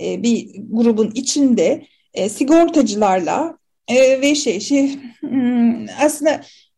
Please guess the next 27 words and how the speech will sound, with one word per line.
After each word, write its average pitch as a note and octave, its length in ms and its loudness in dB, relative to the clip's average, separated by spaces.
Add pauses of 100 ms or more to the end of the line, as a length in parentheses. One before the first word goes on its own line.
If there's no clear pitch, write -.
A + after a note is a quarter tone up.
işte C#4 340 -2
şey, C#4 320 0
o - 260 2 (100)
az C4+ 160 0
evvel C#4 240 4
bahsettiğim C#4 500 0
Kadir C#4 180 2
Has'taki C#4 400 -2
konferansta C4 840 0 (140)
verilen C4 420 0
bir B3 100 0
bildiride C4 640 0
ayrıntılarıyla C4+ 800 0
anlatılıyor. C4+ 640 0 (460)
E, A3+ 380 4 (120)
belli D#4+ 320 4
ki, E4 460 -2 (200)
hmm, B3+ 400 0
kendi D4 320 2
mektuplarından A#3+ 720 0
anlıyoruz C4 640 -4
ki - 380 -6 (180)
bu C4+ 460 -2
sigorta D4+ 460 0
haritalarından C4+ 640 2
evvel B3+ 480 0
de, F#4 180 -4